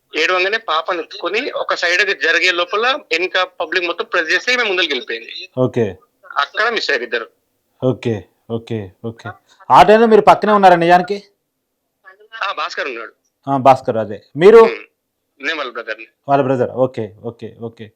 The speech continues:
Speaker 1: ఉమ్.
Speaker 2: సార్, ఇప్పుడు మీ డిమాండ్ ఏముండబోతుంది? ఒకవేళ అల్లు అర్జున్ టీం కనుక మీతో మాట్లాడితే మీరు ఏం కోరుకుంటారు, ఏం డిమాండ్ చేస్తారు వాళ్ళని?
Speaker 1: సార్, ఇట్లాంటి సిచ్యువేషన్ మళ్ళీ ఇంకోటి రాకుండా చూసుకోవాలంతే.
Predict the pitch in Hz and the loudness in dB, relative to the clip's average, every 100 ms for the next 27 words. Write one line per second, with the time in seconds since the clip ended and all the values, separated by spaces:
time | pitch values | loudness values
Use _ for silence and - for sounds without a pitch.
0 | _ 117 110 _ _ _ 190 196 151 208 | _ -20 -20 _ _ _ 4 4 4 4
1 | 214 185 160 208 208 220 240 220 214 214 | 4 4 2 2 2 4 6 6 6 4
2 | 202 190 185 165 180 190 214 196 139 156 | 4 2 2 0 4 6 8 6 6 6
3 | 202 196 180 190 180 180 175 175 165 156 | 8 6 4 0 0 0 0 -2 -2 -2
4 | 156 147 143 147 165 147 127 143 190 - | -2 2 2 2 2 2 2 2 2 -2
5 | - - - 165 185 170 226 233 233 214 | -16 -20 -10 6 8 8 6 8 8 8
6 | 196 185 190 214 190 160 214 208 190 180 | 4 4 4 4 2 2 2 2 2 2
7 | 165 151 - 143 127 117 113 _ _ _ | 2 0 0 0 0 -2 -10 _ _ _
8 | _ _ - 208 226 233 233 233 - - | _ _ -14 -14 -12 -12 -10 -10 -12 -4
9 | 135 131 127 131 123 123 123 117 110 135 | -2 -2 -4 -4 -4 -8 -10 -10 -10 -12
10 | 120 110 117 107 110 113 127 117 - - | -12 -10 -8 -8 -8 -10 -12 -12 -16 -18
11 | - 107 113 | -18 _ -18